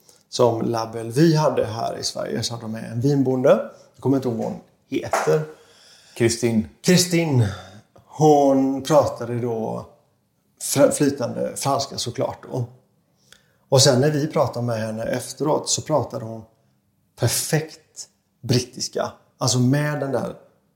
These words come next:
Speaker 2: Mm.
Speaker 1: snygga
Speaker 2: Hon hade ju
Speaker 1: engelska
Speaker 2: bott i
Speaker 1: brytningen.
Speaker 2: England, så det är inte så konstigt.
Speaker 1: Nej, nu säger du fel.
Speaker 2: Mhm.
Speaker 1: Och sen så berättade hon också att hon, eh, jobbade mest i Italien.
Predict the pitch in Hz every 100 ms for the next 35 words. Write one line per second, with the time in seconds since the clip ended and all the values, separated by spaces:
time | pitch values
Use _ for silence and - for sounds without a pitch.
0 | - 113 101 - - 143 123 113 160 156
1 | 104 104 110 120 123 113 101 98 95 98
2 | 104 92 - 95 87 - 90 _ 123 120
3 | 143 151 113 117 127 - 131 123 120 123
4 | 110 107 107 107 143 - _ _ _ _
5 | _ _ - 139 127 127 113 127 120 120
6 | - - _ _ - 135 123 - 120 123
7 | - 120 117 120 - - 113 113 110 117
8 | - 60 120 123 - - _ _ _ _
9 | 120 135 113 123 123 117 - - - 147
10 | - 123 123